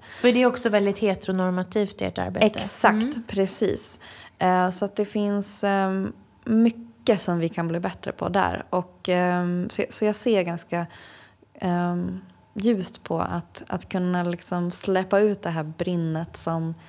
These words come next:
Speaker 2: jag kanske har fått hålla tillbaka en del under åren.
Speaker 1: Mm. Du jobbar ju inte själv som du s-, som vi har förstått här, utan du har en, en liten grupp medarbetare runt dig. Ehm, medarbetarengagemang,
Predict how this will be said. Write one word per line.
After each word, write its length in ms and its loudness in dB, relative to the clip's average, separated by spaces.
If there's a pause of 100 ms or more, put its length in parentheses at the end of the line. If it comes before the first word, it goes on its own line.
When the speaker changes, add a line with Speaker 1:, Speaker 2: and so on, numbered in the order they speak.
(260)
Speaker 2:
jag 160 -4
kanske 320 -4
har 120 -4
fått 200 -8
hålla 220 -6
tillbaka 560 -8
en 100 -6
del 160 -4
under 220 -4
åren. 340 -10 (300)
Speaker 1:
Mm. 380 -2 (1160)
Du 220 4
jobbar 300 6
ju 60 6
inte 220 0
själv 340 0
som 220 0
du 80 0
s-, 520 -8
som 180 2
vi 80 4
har 100 2
förstått 400 -6
här, 160 0
utan 300 2
du 80 4
har 240 4
en, 300 -2
en 180 0
liten 300 0
grupp 240 0
medarbetare 600 -2
runt 260 -2
dig. 320 2 (480)
Ehm, 500 2 (1120)
medarbetarengagemang, 2500 2